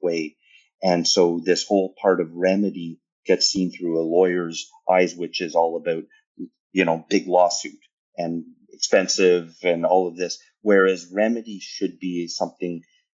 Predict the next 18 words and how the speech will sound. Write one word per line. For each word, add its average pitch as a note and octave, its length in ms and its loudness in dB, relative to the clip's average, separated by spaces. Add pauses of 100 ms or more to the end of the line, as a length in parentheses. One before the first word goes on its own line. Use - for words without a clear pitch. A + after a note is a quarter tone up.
that F#2+ 220 4 (840)
for A#2 120 6
many B2 280 6
cases F#2 580 -10
could F2 140 -6
be F2+ 160 0
resolved E2+ 460 0
much F2 380 -2
more F2 400 -2 (340)
through F2+ 140 -2
mediation F2 680 -4
and E2+ 160 -8
dialogue E2 680 0 (100)
at E2+ 380 2
the, F2 280 2 (360)
the F#2+ 140 2
operational E2+ 760 -4
level. E2 460 -2